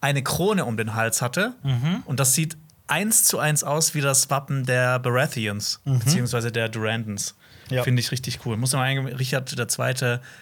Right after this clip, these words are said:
Speaker 1: ähm,
Speaker 2: Mach ich jetzt.
Speaker 1: und dann White, White Heart.
Speaker 2: Okay.
Speaker 1: Ja.
Speaker 2: Oder das Jägermeister-Logo, das sieht wahrscheinlich auch so ähnlich
Speaker 1: <laughs> Ja,
Speaker 2: aus.
Speaker 1: wahrscheinlich.
Speaker 2: <laughs> Ähm, Richard der Zweite?
Speaker 1: Ja, Richard der Zweite.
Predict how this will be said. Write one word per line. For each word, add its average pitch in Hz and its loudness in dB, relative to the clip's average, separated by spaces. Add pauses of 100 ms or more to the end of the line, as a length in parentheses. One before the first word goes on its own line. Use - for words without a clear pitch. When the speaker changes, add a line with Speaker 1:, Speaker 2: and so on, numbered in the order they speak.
(220)
Speaker 1:
ähm, 110 2
Speaker 2:
Mach 131 0
ich 123 -6
jetzt. 110 -6
Speaker 1:
und 117 -4
dann 120 2
White, 120 0
White 131 0
Heart. 117 -2 (360)
Speaker 2:
Okay. 131 -4 (180)
Speaker 1:
Ja. 123 2
Speaker 2:
Oder 160 2
das 160 2
Jägermeister-Logo, 113 0
das 110 -4
sieht - -8
wahrscheinlich 110 -8
auch 117 -8
so - -8
ähnlich 135 2
Speaker 1:
<laughs> - 2
Ja, 165 6
Speaker 2:
aus. - 0
Speaker 1:
wahrscheinlich. 131 0
Speaker 2:
<laughs> - -4 (220)
Ähm, 143 2 (360)
Richard 254 0
der 196 -2
Zweite? 214 0 (260)
Speaker 1:
Ja, 139 4 (200)
Richard 147 -2
der 131 -4
Zweite. 113 -4